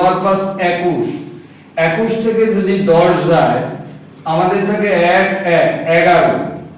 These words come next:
তাহলে এগারো কত? এতে দশ, বিতে এগারো, এখানে হবে বি। এই ষোলোর জন্য এক নিয়ে আসো, আট আর একে নয়, নিচে নয়, উপরে আছে দুই,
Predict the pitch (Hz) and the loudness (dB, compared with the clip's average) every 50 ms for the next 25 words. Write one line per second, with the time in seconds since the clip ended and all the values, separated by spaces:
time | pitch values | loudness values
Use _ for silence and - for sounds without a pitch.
0 | - - - - - - - 170 165 160 170 175 170 202 208 220 220 226 220 208 | -20 -20 -20 -20 -20 -8 -2 0 2 2 4 4 6 6 6 6 4 4 4 2
1 | 190 175 165 170 175 175 208 208 202 202 190 185 190 202 196 - - 170 180 185 | 4 4 2 2 2 2 2 0 2 4 6 6 6 6 4 2 0 0 0 -2
2 | 190 208 208 202 196 185 170 170 156 - 135 135 - 147 165 170 175 175 185 185 | 0 0 2 2 4 4 4 4 2 2 0 0 -2 -2 -2 0 0 0 0 0
3 | 196 196 190 185 170 196 196 185 - - - - - - - - - - - - | 0 0 0 0 2 2 2 2 2 2 0 -2 -4 -6 -8 -10 -12 -16 -18 -20
4 | - - - - - - - - - - - 190 220 233 208 - - 185 190 202 | -20 -20 -20 -20 -20 -20 -20 -20 -18 -6 -2 0 0 2 0 0 0 0 2 2
5 | 202 214 196 202 208 214 214 214 214 214 180 175 175 180 180 180 180 180 175 165 | 2 2 2 2 2 2 2 2 2 2 2 2 2 0 -2 -2 -2 0 0 2
6 | 160 156 - - 185 180 170 170 170 170 175 180 180 175 175 170 165 160 165 175 | 2 0 0 0 0 2 2 2 2 2 0 0 0 0 0 0 2 2 4 4
7 | 180 180 - - - - 104 107 127 147 160 160 160 160 190 190 190 180 165 165 | 4 4 4 2 2 0 -2 -4 -2 -2 -2 -2 0 0 0 0 2 4 4 4
8 | 170 170 156 147 - 170 - - - 151 143 147 175 175 175 180 180 180 175 175 | 4 4 4 2 2 0 -4 -6 -6 -8 -8 -6 -4 -2 0 0 2 0 0 0
9 | 180 170 143 147 190 202 196 196 | -2 -4 -2 0 2 2 4 4